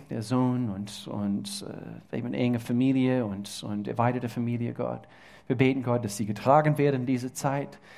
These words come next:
dass du sie stärkst im inneren Mensch, Gott, dass, dass, dass sie Trost bei dir finden in Jesu Namen. Und ich danke dir, dass wir als eine, einzelne Menschen, Gott, dass wir wirklich erkennen,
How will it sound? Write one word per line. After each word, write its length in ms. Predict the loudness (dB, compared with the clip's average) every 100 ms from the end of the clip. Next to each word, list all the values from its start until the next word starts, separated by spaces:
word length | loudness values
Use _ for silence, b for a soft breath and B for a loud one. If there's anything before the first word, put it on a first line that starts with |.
| B B
dass 180 | -8 -6
du 140 | 0 0
sie 180 | 0
stärkst 760 | -4 -6 0 6 6 6 0 -6
im 140 | -4
inneren 580 | 0 4 4 4 2 4
Mensch, 360 | 6 6 4 -2
Gott, 320 | 0 0 0
dass, 280 | -4 -6 -4
dass, 180 | -4 -2
dass 240 | -4 -2
sie 200 | -2 -2 -4 B B
Trost 400 | 2 4 4 4
bei 120 | 2
dir 260 | 4 4 4
finden 460 | 4 2 2 2
in 120 | 0 0
Jesu 380 | 2 4 2
Namen. 440 | 2 2 4 4 2
Und 100 | 0
ich 120 | 0
danke 360 | 4 4 2 -2
dir, 420 | 0 2 2 -2 B B
dass 260 | -6 -6 -4
wir 480 | 6 8 8 6 0 B B B B
als 140 | -4 2
eine, 360 | 6 6 4
einzelne 360 | 4 4 4 2
Menschen, 440 | 4 4 2 -4
Gott, 300 | -4 -4 -4
dass 180 | -6 -2
wir 240 | 0 2 0 B B B
wirklich 320 | 2 4 2
erkennen, 720 | -2 -4 -6 2 4 2 -2